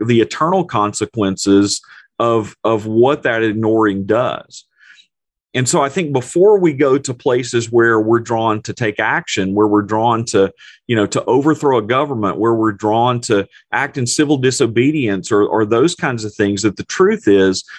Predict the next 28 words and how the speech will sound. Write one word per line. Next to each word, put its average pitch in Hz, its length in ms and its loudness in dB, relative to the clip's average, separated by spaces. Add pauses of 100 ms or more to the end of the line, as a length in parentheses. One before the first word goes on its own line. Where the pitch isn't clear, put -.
(120)
that 123 100 2
before 160 500 2
we 156 140 2
go 127 200 2
to 120 140 -4
those 135 320 2
places, 101 460 -2
what 139 180 2
we're 139 140 -2
supposed 123 420 -2
to 98 80 -8
do 147 340 2
is 110 140 0
we're 117 80 -2
supposed 139 280 -2
to 123 60 -12
be 110 120 -2
very 120 260 -2
prophetic 135 580 -4
in 107 80 -2
the 104 60 0
way 107 140 4
that 92 80 2
we 101 80 -4
speak - 320 -4
into 117 160 0
our 95 100 2
culture 175 640 -2